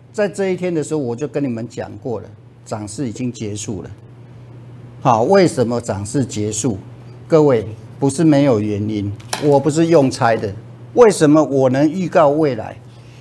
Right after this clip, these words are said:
因为你们看的，包含大多数老师看的都是涨跌。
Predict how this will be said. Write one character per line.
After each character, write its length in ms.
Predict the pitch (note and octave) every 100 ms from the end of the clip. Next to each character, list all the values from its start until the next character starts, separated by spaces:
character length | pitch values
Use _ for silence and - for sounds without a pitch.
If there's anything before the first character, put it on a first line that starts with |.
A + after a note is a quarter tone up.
| -
因 140 | D4
为 120 | D4+
你 80 | G3
们 200 | C#3+ D3+
看 260 | D#3 G#3+ D3+
的， 140 | C3
包 200 | A2 F#3
含 180 | F3 C#3+
大 160 | D#3 D#3
多 160 | D3+
数 140 | D3+ D3+
老 160 | A2+
师 180 | G2+ C#3
看 220 | B2+ C3+ A2+
的 80 |
都 140 | A2+ B2+
是 100 | B2+
涨 240 | - A2+ F#2+ F#2
跌。 240 | F#2+ F2+